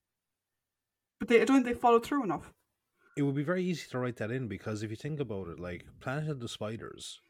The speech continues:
Speaker 2: has that psychic element to it.
Speaker 1: Mm.
Speaker 2: So, like, it would be very easy for her to have, like, a residual side effect from being possessed by the Spider Queen.
Speaker 1: Yeah, or, like, you know, we know that,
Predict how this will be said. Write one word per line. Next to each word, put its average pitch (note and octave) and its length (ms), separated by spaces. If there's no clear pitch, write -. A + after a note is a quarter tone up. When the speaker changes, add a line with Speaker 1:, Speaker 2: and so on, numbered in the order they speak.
Speaker 2:
has G#2+ 260
that G#2 180
psychic F#2 420
element E2 520
to - 220
it. - 100
Speaker 1:
Mm. G3 180
Speaker 2:
So, - 280
like, G#2 280
it A#2+ 100
would A2+ 140
be A2 60
very A#2+ 220
easy A#2 300
for G#2 180
her G#2 180
to F2+ 120
have, E2+ 160
like, F#2 200
a A2+ 100
residual G#2 480
side G#2 300
effect - 260
from G2 140
being F#2+ 200
possessed F#2+ 500
by F#2+ 120
the E2+ 100
Spider F2 340
Queen. A2 400
Speaker 1:
Yeah, D4 260
or, G#3 440
like, G#3+ 160
you A3+ 120
know, F3 240
we G3 260
know F3+ 240
that, E3+ 280